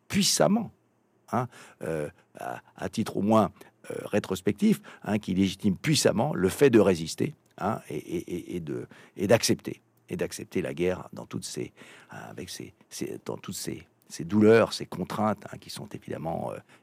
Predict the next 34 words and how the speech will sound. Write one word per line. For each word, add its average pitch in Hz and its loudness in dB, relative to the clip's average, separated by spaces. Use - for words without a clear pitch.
évidemment, 76 -6
euh, 58 -10
effroyables. - -8
Et 101 0
donc, 156 6
euh, 76 -4
pour 107 6
un, 85 2
pour - -4
un 107 2
historien 107 2
de 73 -2
la, - -8
de 107 6
la 98 8
Grande 85 0
Guerre, 107 0
la 85 -2
guerre 101 4
d'Ukraine - 0
est 82 -4
non 117 6
seulement 107 4
une 131 -8
forme - -4
de 60 -8
réitération, 107 2
hein, 90 -6
d'une, - -12
d'une 60 -18
expérience - -12
très 101 -8
proche, - 2
hein, - -14